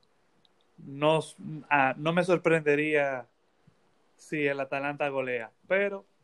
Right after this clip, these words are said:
eh, hay que ver, el Atalanta se enfrenta, no te puedo asegurar los cinco goles en las próximas tres fechas porque son equipos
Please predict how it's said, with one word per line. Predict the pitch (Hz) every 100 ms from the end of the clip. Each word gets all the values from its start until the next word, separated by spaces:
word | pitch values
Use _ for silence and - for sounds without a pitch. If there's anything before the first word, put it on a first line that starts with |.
| _ _ -
eh, | 147 143 139 135 127 120 _
hay | 151 151
que | 160
ver, | 170 202 180 170
el | 151 143
Atalanta | 143 147 151 175 185
se | - 170 160
enfrenta, | 156 156 165 175 170 170 160 147 135 - _ 143
no | 165
te | 175 -
puedo | 190 190 180
asegurar | 175 175 160 165
los | 165 160
cinco | 175 175 165
goles | 165 180 175 147 _ _
en | 139 139
las | 135
próximas | 127 143 156 156
tres | 151
fechas | 185 170 165
porque | 147 135 143 139 127 - _ _ _ _
son | - 156
equipos | 180 180 190 180 185 180 175 -